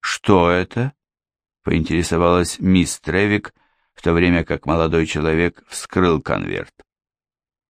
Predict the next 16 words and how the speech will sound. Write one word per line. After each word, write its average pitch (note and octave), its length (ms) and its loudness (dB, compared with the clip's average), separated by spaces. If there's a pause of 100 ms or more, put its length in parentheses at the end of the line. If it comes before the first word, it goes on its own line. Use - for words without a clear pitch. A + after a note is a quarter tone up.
(460)
"Это, A#2 540 2
моя F#2 360 2
милая, D2 680 -2 (520)
второе E3 640 2
завещание, F#2+ 1200 0 (560)
согласно B2+ 720 0
которому C3+ 680 2
все D#3 340 0
деньги C3+ 440 2
господина B2 760 0
Боуринга D#3+ 880 0 (340)
должны C#3+ 460 2
быть F3+ 260 0
переданы D#3+ 580 2
его D#3 420 0
сыну. E3+ 680 0